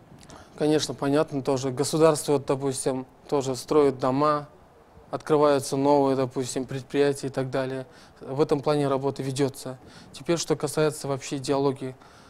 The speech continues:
Но есть такой факт, только с Карагандинской области в прошлом году уехало сорок человек воевать в Сирию. То есть они уехали. И когда,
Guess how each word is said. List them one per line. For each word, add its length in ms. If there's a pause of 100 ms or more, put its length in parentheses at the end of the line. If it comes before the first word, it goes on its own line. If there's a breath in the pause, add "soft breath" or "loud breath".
(140 loud breath)
Но 340 (380)
есть 240
такой 260
факт, 420 (160)
только 240
с 60
Карагандинской 680
области 520 (180)
в 40
прошлом 320
году 240
уехало 520
сорок 280
человек 480 (460 loud breath)
воевать 500 (380)
в 60
Сирию. 320 (280)
То 80
есть 160
они 160
уехали. 420 (760 loud breath)
И 80
когда, 500